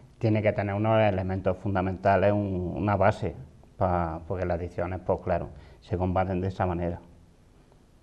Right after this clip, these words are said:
Pero no, eh, sigue en lo más profundo, pues sigue por, por una base que, que todos, todos tenemos.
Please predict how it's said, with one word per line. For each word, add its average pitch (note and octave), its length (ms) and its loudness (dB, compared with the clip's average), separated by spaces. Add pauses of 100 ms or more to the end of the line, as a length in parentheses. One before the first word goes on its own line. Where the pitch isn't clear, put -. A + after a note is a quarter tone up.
(280)
Pero F2 340 -2
no, F2 220 -4 (260)
eh, F2 560 -2 (640)
sigue G2 720 2
en F#2 80 0
lo F2+ 80 2
más F#2 480 2 (200)
profundo, G2+ 440 -2
pues G#2+ 180 -4
sigue F2+ 220 -2
por, F2 420 -4 (200)
por F#2+ 140 -2
una G2 160 0
base G2+ 340 0
que, E2 320 -4 (300)
que F#2 80 -4
todos, F2 540 0 (340)
todos G2 240 4
tenemos. F#2 320 -4